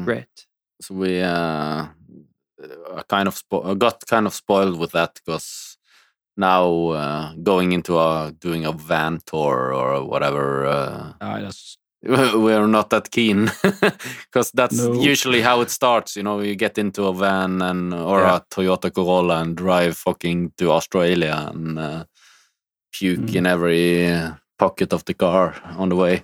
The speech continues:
Speaker 3: Mm-hmm.
Speaker 2: And we started on a, on a nightliner.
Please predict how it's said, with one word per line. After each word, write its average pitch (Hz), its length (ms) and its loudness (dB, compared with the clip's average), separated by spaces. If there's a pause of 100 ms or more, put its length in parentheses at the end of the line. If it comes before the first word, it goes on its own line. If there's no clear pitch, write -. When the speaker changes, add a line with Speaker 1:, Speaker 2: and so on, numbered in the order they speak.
Speaker 3:
Mm-hmm. 107 580 -4
Speaker 2:
And 90 520 2
we 113 120 6
started 101 460 2
on 98 200 2
a, 90 720 -2
on 98 160 -2
a 95 40 0
nightliner. 90 720 -2